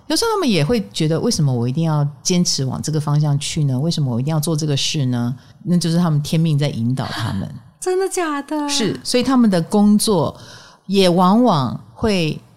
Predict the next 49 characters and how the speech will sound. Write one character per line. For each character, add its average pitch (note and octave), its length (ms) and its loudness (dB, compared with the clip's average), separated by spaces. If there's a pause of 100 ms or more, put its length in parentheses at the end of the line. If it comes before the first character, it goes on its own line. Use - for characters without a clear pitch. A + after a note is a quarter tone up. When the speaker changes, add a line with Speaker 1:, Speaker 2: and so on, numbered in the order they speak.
(160)
Speaker 1:
意 C#4 200 2
外 G3 260 2
的 C3 220 -4
发 F#3+ 320 0
挥 F#3+ 240 0
了 E3 220 0
很 C3 160 0
强 C#3+ 260 -2
大 F3+ 160 -2
的 D3 120 -2
能 B2+ 200 0
力。 C#3+ 220 -2
比 - 140 -2
如 E3+ 100 2
说， A#3+ 280 0 (840)
我 F#3 80 2
就 A3+ 100 4
举 D#3+ 240 -2
例 F3 140 2
啦， - 160 -2 (140)
Speaker 2:
嗯。 F3+ 220 -4
Speaker 1:
我 D#3 40 0
们 F3 160 4
《人 E3+ 160 4
选 D3 200 2
之 E3+ 160 -2
人》 C3+ 160 2
的 C3 80 0
编 C#3+ 240 0
剧 D3 140 -2
就 C#3 100 0
是 C3+ 120 -2
二 C3+ 180 -2
飞 A#2+ 180 -4
十 - 220 -4
二。 A#2+ 320 -8
Speaker 2:
嗯。 E3 320 -6 (540)
Speaker 1:
他 G4+ 160 -4
就 G4 180 0
把 A#2+ 500 -2 (300)
性 C4+ 220 0
骚 A3+ 200 0
扰 C#3+ 220 0
这 F#3 100 -2
样 D#3+ 160 0
的 C3 140 -2
事 - 180 -2
情， C3+ 480 -4
哈， D3+ 160 -6